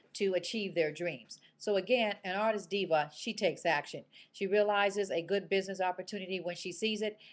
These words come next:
and she gets involved, and she rolls up her sleeves, and she gets to work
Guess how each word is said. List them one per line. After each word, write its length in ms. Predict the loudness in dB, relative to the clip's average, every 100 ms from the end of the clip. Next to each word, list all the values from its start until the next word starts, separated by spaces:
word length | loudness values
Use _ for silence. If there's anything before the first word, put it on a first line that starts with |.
| -12
and 100 | -8
she 140 | -6
gets 260 | 0 0 -2
involved, 540 | 0 6 8 6 4 -8
and 100 | -10
she 260 | -10 -4
rolls 220 | 0 0 0
up 140 | -2
her 100 | -2
sleeves, 500 | -2 -2 0 0 -6
and 120 | -10
she 160 | -8 -4
gets 240 | -4 -4
to 60 | -4
work 280 | 0 0